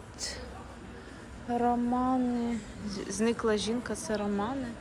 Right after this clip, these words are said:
Щось непонятно. Чудове подружжя, обалденне. В мене є. Всім рекомендую цю книжку. Щас, щас, щас. Наречена. Мовчазна пацієнтка.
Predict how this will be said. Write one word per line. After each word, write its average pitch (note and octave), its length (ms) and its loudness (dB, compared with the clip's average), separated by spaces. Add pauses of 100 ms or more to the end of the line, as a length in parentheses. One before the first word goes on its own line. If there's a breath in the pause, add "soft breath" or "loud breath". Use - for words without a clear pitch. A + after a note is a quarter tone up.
(840)
Щось - 220 -6
непонятно. G3+ 840 0 (800 loud breath)
Чудове B3+ 420 10
подружжя, A#3+ 800 4
обалденне. G#3 840 4
В G#3 80 4
мене A#3+ 300 4
є. G3 220 4
Всім A#3 420 2
рекомендую A3 680 2 (120)
цю - 80 10
книжку. - 580 0 (1200 loud breath)
Щас, - 480 -2
щас, A#3+ 220 -2
щас. - 640 -4 (140)
Наречена. A#3+ 880 4 (400 loud breath)
Мовчазна C4 560 8
пацієнтка. A#3 1040 4